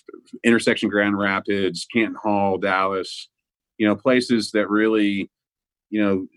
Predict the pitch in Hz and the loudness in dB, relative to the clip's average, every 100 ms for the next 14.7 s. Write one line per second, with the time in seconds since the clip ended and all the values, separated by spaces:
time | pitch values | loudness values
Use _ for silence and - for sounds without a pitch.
0 | 87 104 104 92 - - _ - - 90 | -6 0 2 0 -6 -18 _ -16 -8 -10
1 | - - 117 - 82 - _ _ _ - | -4 0 0 0 -4 -4 _ _ _ -4
2 | 85 92 82 76 78 85 82 85 90 - | 0 0 0 0 -2 -2 -2 -2 -2 0
3 | 85 - 78 - 80 76 - - - _ | 0 0 -4 -4 -8 -8 -10 -20 -20 _
4 | - 107 101 98 90 87 - _ _ _ | 0 2 2 2 0 -4 -6 _ _ _
5 | _ _ - - 107 101 113 107 104 95 | _ _ -18 -4 -4 0 2 2 0 -2
6 | 101 104 107 107 101 95 - - 104 98 | 0 2 4 4 2 0 -6 -6 -6 -2
7 | - 98 95 92 90 - _ - 104 104 | 0 2 2 0 -4 -14 _ -2 0 0
8 | - 95 92 92 85 _ _ _ - 98 | -2 0 0 0 -4 _ _ _ -6 -2
9 | 92 87 - 95 92 90 87 82 - 98 | -2 -2 -6 -6 -4 -2 -2 -4 -4 -6
10 | - _ 95 92 90 87 107 110 95 90 | -6 _ -6 -4 -4 -2 2 4 4 0
11 | _ _ _ _ _ 104 107 117 120 127 | _ _ _ _ _ -2 0 2 2 2
12 | - 135 110 98 98 107 117 107 110 98 | 2 2 2 0 -2 0 0 0 -2 0
13 | 104 98 87 - 104 98 82 90 90 98 | 0 0 -2 -4 -2 -2 -4 -6 -4 -2
14 | 95 95 98 92 101 110 101 | 0 0 0 0 2 2 2